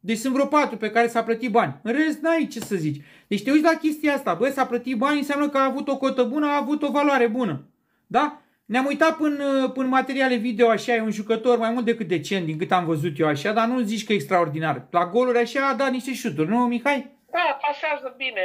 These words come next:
Speaker 2: pasează
Speaker 1: Parcă
Speaker 2: bine.
Speaker 1: niște
Speaker 2: Are
Speaker 1: șuturi de la
Speaker 2: niște
Speaker 1: distanță a avut, trage binișor.
Speaker 2: Poziționarea e bună, se poziționează bine, adică, na, e un mijlocaș bun, zic eu,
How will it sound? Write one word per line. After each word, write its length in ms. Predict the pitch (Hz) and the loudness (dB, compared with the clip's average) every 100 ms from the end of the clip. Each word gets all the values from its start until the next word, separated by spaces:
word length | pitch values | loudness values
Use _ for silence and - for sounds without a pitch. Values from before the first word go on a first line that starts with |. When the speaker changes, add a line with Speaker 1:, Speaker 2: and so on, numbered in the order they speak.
| 175 - | -4 -6
Speaker 2:
pasează 400 | 202 - 214 208 | -6 -4 -6 -2
Speaker 1:
Parcă 180 | 254 277 | 0 0
Speaker 2:
bine. 80 | 294 294 | 0 0
Speaker 1:
niște 140 | 302 | 0
Speaker 2:
Are 100 | 285 | -2
Speaker 1:
șuturi 320 | - 302 262 | 0 -2 0
de 60 | 254 | 2
la 80 | 262 | 2
Speaker 2:
niște 160 | 220 | 0
Speaker 1:
distanță 280 | 277 254 - | 0 0 2
a 40 | 160 | -2
avut, 280 | 143 147 | 0 -2
trage 300 | 247 269 208 | 0 0 0
binișor. 580 | 202 208 196 - 330 349 | -2 -2 -2 0 2 2
Speaker 2:
Poziționarea 540 | 311 254 254 254 240 214 | 2 -4 -8 -6 -2 -2
e 80 | 202 - | -2 -10
bună, 260 | 311 277 240 233 226 220 _ _ _ - | -12 -6 -6 -6 -8 -14 _ _ _ -14
se 60 | 247 | -8
poziționează 680 | - 247 - 262 240 240 | -4 -6 -2 -2 -2 -4
bine, 200 | 247 302 262 | -12 -4 -2
adică, 260 | 262 - 285 294 302 | -2 -6 -2 0 2
na, 100 | 240 214 | 2 2
e 40 | 294 320 | -2 -4
un 60 | 320 | -6
mijlocaș 420 | 311 320 320 311 277 269 | 0 0 2 0 -2 -6
bun, 140 | 208 120 120 117 | -6 -6 -18 -6
zic 180 | 123 | -6
eu, 80 | - | -4